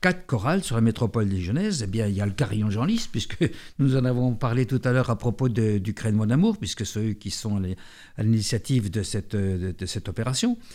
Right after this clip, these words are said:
Il y a la chorale Soulico, il y a la chorale de, de Dijon, bien sûr, du, du centre, qui répète d'a-, d'ailleurs à l'entrepôt tous les jeudis soirs.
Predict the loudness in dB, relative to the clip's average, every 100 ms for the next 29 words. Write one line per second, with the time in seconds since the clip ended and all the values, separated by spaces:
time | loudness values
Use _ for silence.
0 | -8 4 6 6 4 4 2 2 0 2
1 | 2 0 -4 -16 -4 2 4 4 2 2
2 | 2 2 4 4 4 2 -2 0 2 2
3 | 0 -2 -2 -2 -2 -6 -6 -8 -4 -6
4 | -6 -10 -4 -2 -2 -2 -4 -4 -4 -6
5 | -4 -4 -2 -2 -4 -6 -4 -4 -2 -2
6 | -2 -4 -4 -4 -6 -4 -4 -4